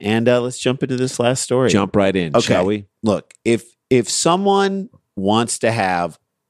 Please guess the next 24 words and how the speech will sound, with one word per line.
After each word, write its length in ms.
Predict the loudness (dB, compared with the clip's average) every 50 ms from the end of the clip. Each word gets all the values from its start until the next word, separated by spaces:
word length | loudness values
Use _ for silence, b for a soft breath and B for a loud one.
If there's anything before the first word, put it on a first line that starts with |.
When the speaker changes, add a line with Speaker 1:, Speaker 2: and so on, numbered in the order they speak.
| _
Speaker 1:
a 140 | -4 -4 -4 -6 -12 _ _ _ -2
big, 400 | 0 2 2 0 -2 -4 -8 -10 -10 _ _ -12
loud 600 | -8 -6 -2 -2 -2 -2 -2 -4 -4 -6 -8 -10
party 380 | -10 -8 -8 -8 -10 -14 -18
these 300 | -16 -16 -14 -12 -12 -10
days, 480 | -10 -10 -10 -10 -12 -12 -14 -16 -18 -20 _ _ _ _ _ _ _ _ _ -2
we're 300 | 2 4 6 6 4 4
most 340 | 4 2 2 2 2 0 0
likely 380 | 0 0 0 0 0 0 0
going 300 | 2 0 0 0 -2 -4
to 180 | -6 -8 -10 -8
side 600 | -6 -4 -2 -2 -2 -2 -4 -4 -6 -8 -10 -14 -20 _ _ _ _ _ _ -6
with 220 | -4 -4 -4 -4
the 80 | -6 -4
people 340 | -2 -2 0 0 0 -2 -2
who 120 | 0 -2 -2
are 80 | -2
trying 320 | -2 -4 -4 -4 -4 -4 -4
to 60 | -4
shut 260 | -4 -6 -6 -6 -8
that 180 | -8 -10 -10 -10
party 240 | -12 -12 -12 -12
down. 160 | -8 -2 0 2
Speaker 2:
Yeah, 180 | 2 2 0